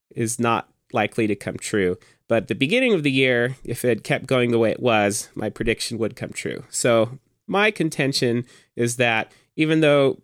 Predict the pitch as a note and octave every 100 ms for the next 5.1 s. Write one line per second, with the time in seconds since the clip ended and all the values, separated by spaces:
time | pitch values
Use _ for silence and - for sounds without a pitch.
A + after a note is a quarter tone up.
0 | - D3 C#3 C3+ A#2+ - C3+ C3 C3 B2+
1 | A#2+ A#2 A#2 - A2+ A2+ G#2+ - A2 B2
2 | A2+ G#2+ G#2+ A2+ G#2+ G#2 G2+ C3+ D3+ C#3+
3 | C#3+ - _ - - - D3+ D3+ C#3 C3+
4 | C3+ A#2+ G#2 F3 G3 F#3+ - C3 B2+ B2+